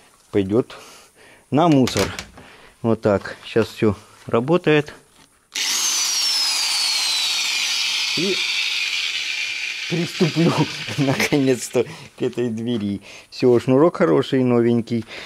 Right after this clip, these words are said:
Не помню, откуда это, с компьютера, что ли. Вот. Здесь соединил уже, сильно обмотал, чтобы оно не переламывалось. Вот так, хотя тут есть резиновый такой хвостовичок.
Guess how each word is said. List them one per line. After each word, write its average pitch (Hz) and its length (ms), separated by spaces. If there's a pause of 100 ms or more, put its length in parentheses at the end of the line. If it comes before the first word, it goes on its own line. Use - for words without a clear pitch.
(160)
Не 143 140
помню, 87 360
откуда 85 300
это, 85 320 (100)
с - 60
компьютера, 101 600
что - 240
ли. 92 100 (540)
Вот. 87 320 (180)
Здесь 95 320
соединил 107 680
уже, 90 340 (240)
сильно 113 480
обмотал, 110 800
чтобы 87 340
оно 92 240 (160)
не 98 220
переламывалось. 92 1160 (280)
Вот 107 200
так, 107 260
хотя 95 280
тут - 260
есть 92 240
резиновый 87 640
такой 78 300
хвостовичок. 92 960